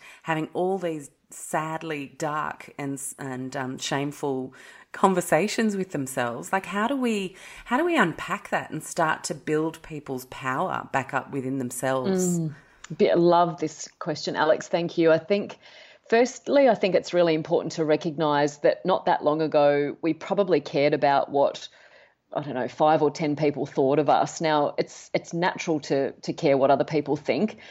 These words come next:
Speaker 2: but now people care about what thousands of people think of them, and most of them are strangers.
Speaker 1: Mm.
Speaker 2: So,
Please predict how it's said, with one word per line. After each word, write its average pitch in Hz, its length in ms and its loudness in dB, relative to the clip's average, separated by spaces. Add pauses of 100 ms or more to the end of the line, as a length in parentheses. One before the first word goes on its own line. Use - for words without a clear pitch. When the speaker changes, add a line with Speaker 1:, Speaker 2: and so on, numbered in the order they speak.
(120)
Speaker 2:
but - 140 2
now 185 300 4
people 160 300 0
care 147 280 4
about 139 440 2
what - 260 -2
thousands 180 460 2
of 147 100 -8
people 147 240 -2
think 160 240 0
of 139 100 -2
them, 139 140 2
and 143 100 0
most 180 260 0
of 165 60 2
them 135 140 -2
are 131 40 -2
strangers. 147 800 0
Speaker 1:
Mm. 214 460 0
Speaker 2:
So, 156 460 6